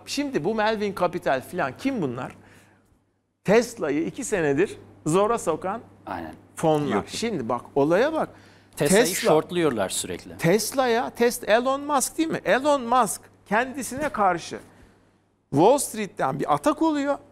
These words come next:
Speaker 1: Bu yeni değil ha, iki yıldır oluyor. Ve adamı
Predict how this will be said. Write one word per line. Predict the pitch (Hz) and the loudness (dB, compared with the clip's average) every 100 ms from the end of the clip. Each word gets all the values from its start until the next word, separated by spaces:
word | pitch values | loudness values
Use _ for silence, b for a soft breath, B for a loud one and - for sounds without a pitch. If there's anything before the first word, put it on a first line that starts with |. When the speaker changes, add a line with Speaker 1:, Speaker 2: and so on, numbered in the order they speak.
| _ | _
Speaker 1:
Bu | 131 | 0
yeni | 147 180 247 | 2 4 2
değil | 285 233 | 2 4
ha, | 175 - | 2 0
iki | - 277 | -4 2
yıldır | 285 196 160 | 4 4 2
oluyor. | 110 98 98 - - - | -2 -4 -10 -18 -20 -6
Ve | 165 | -4
adamı | - 208 285 277 302 | 2 2 4 2 -2